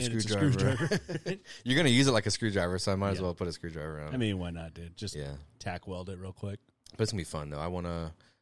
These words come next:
Speaker 1: definitely wanna do that. Um, so hopefully I get a, hopefully I, I think I'm gonna get a nice check this week. And then, uh, after I pay you a hundred dollars,
Speaker 2: Yep.
Speaker 1: then, uh, then we're gonna order some steel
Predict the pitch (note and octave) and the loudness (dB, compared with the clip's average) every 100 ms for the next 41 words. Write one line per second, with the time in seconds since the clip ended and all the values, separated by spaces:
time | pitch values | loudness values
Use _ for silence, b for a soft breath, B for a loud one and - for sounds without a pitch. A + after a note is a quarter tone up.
0 | _ G2+ F#2 E2+ D#2+ D2+ D#2+ D#2 D2 C#2+ | _ -6 -4 -4 -4 -6 -8 -6 -6 -8
1 | - _ E2 D#2 D2 D2 D2 - _ _ | -12 _ -10 -10 -10 -12 -16 -20 _ _
2 | - - D#2 D2+ F2+ B2+ E3 G2 G2+ E2+ | -10 -6 -4 -6 -10 -8 -6 -2 -2 -4
3 | - C#3+ E3 B2 - C3 D3 G2 F2+ E2 | -6 -6 -4 -4 -4 -4 -2 -2 -2 -4
4 | D#2 - - - C#2+ C2 _ b b b | -6 -8 -8 -10 -10 -12 _ b b b
5 | _ - D#2+ E2 D#2+ D#2+ D#2+ D#2 F2+ G#2 | _ -10 -6 -4 -4 -4 -4 -4 -4 -2
6 | F2+ F#2+ F2+ F#2 F#2+ C2+ E2 - F#2+ G2 | -2 -2 -2 -4 -4 -6 -8 -8 -6 -6
7 | - - F2+ F2+ F2 F2 E2+ E2+ E2 D#2+ | -8 -6 0 0 0 -2 -2 0 -2 -2
8 | F2 F2 E2+ E2+ E2 F2+ F2+ F#2 - D#2+ | -4 -2 -4 -4 -2 -4 -4 -6 -6 -6
9 | E2 | -8